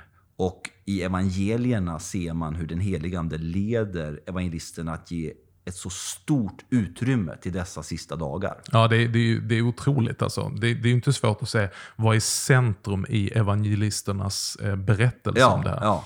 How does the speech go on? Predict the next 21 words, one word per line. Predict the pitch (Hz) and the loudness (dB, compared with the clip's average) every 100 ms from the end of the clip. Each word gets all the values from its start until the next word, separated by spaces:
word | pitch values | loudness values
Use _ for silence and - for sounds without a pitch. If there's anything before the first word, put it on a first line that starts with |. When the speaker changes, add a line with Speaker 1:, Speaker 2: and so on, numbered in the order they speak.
| - | -6
Speaker 1:
ja. | 98 82 - - | -2 -2 -4 -2
Speaker 2:
Om | 113 | 4
vi | 123 | 6
då | 151 | 6
säger | - 123 110 | 6 6 6
att | 107 120 | 4 2
Jesu | 113 - 123 - | 0 2 0 0
aktiva | 120 117 - 120 113 113 107 92 - | 0 -2 -2 0 4 4 4 0 -10
tjänst | 123 139 113 101 113 | 0 2 2 0 0
var | 110 101 95 - - | 2 2 -2 -8 -10
sisådär | - 117 113 104 95 | 0 0 2 2 0
tre | - 101 98 - | 0 0 2 0
år, | 123 - - | 0 0 -6
Speaker 1:
Typ. | - 85 - - - | -6 -6 -8 -20 -12
Speaker 2:
så | - 117 | 0 2
är | 107 | 4
ju, | 117 107 104 | 4 6 4
eh, | 104 - 170 80 95 90 69 - - | 2 -4 -14 -10 -10 -10 -14 -14 -2
evangelisterna, | 123 120 117 113 - 113 104 | 0 2 4 2 0 0 0
om | 104 | 2
vi | 113 | 2